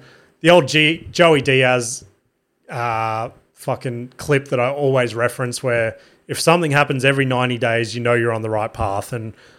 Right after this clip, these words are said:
I reckon I was about due for that ninety days thing again. But, um, yeah, if I get through to the final, who knows? I might,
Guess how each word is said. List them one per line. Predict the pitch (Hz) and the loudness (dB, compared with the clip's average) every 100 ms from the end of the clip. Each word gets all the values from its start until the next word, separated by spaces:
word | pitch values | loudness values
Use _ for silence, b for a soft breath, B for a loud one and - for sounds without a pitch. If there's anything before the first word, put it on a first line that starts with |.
| b | b
I | 165 | 6
reckon | 165 175 170 | 6 8 6
I | |
was | 147 | 4
about | 139 139 131 | 4 2 2
due | 139 127 | 2 2
for | 120 | 2
that | 123 131 | 0 0
ninety | 123 123 117 | 0 0 -2
days | 117 113 113 | -4 -4 -4
thing | - 120 117 - b b b b - | -4 -6 -6 -14 b b b b -6
again. | 127 131 135 139 | 0 4 4 4
But, | 139 | 2
um, | 139 131 131 135 - | 4 2 0 -4 -2
yeah, | 147 156 | 2 2
if | 123 | 2
I | 139 | 2
get | 139 156 | 2 2
through | 156 143 | 2 2
to | 156 | 2
the | 165 | -2
final, | - 135 151 131 | -2 0 0 0
who | 131 | -2
knows? | 131 143 123 | 0 0 0
I | 117 | -2
might, | 120 123 | -6 -8